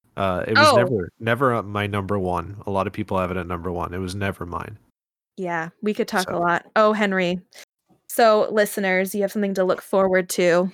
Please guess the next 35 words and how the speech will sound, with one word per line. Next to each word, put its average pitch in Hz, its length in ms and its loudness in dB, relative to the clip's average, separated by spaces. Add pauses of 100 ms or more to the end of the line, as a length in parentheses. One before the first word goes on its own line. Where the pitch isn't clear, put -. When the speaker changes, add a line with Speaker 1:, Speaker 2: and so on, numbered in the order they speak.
(300)
Speaker 2:
Henry 202 320 2
and 185 100 4
I 180 60 4
are 180 160 2
gonna 175 220 -2
shit - 120 -8 (400)
on, 180 400 -4 (460)
uh, 175 420 6
Ocarina 175 460 0
of 185 80 -6
Time, 180 340 -6 (160)
so. - 320 -10 (960)
Speaker 1:
I'm 151 140 0
not. 107 320 2
I'm 120 260 0
not. 92 260 0 (240)
Also, 151 380 2
uh, 123 180 4 (200)
congratulations 147 720 0
to 117 80 -2
all 127 180 2
of 120 80 -2
us. 117 160 -2
We 120 80 -4
finally 143 500 -4
swore 139 400 2
on 135 120 -4
the 131 80 -4
podcast. 120 600 -2
It 107 60 -4
only 117 220 -2
<laughs> - 0 -
took - 260 0
one 240 420 2
episode. 160 800 2